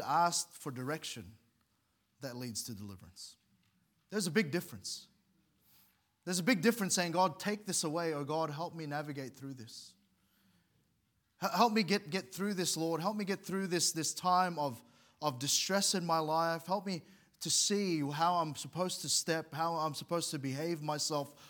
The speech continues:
wisely, how I'm, I'm supposed to be circumspect in what I do." And David inquired of the Lord. And David asked for direction. He inquired, and then he asked questions, "Shall I? Shall I pursue? Shall I overtake?" And, and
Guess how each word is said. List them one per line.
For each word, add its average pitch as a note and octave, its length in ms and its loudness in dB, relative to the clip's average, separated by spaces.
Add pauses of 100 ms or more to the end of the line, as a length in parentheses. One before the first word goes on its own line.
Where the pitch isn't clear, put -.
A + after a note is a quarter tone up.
(120)
wisely, D3 480 -2
how E3 120 4
I'm, F3 180 -2 (200)
I'm F3 120 2
supposed F#3 340 0
to E3+ 60 -4
be D3+ 80 -2
circumspect E3+ 880 0
in C#3+ 120 -6
what D3 140 -4
I C#3 120 -4
do." C3+ 280 -8 (880)
And D#3+ 180 -4
David G#3+ 460 6
inquired D3+ 760 0 (540)
of C#3+ 180 -2
the C3+ 60 -4
Lord. A#2+ 360 -6 (1300)
And D3+ 120 0
David G#3 280 8
asked F#3+ 320 10
for F#3 100 -2
direction. D#3 520 0
He D#3 160 0
inquired, D#3 600 -2
and C#3 160 -2
then D#3 200 -2 (300)
he D#3 140 2
asked F3 260 8
questions, F#3+ 340 -2
"Shall A#2+ 300 0
I? C3+ 120 -4 (1160)
Shall E3 220 4
I E3+ 100 12
pursue? F3 540 4
Shall D#3 220 2
I D3+ 120 6
overtake?" D#3+ 580 0
And, C3 160 -6
and C#3 180 -4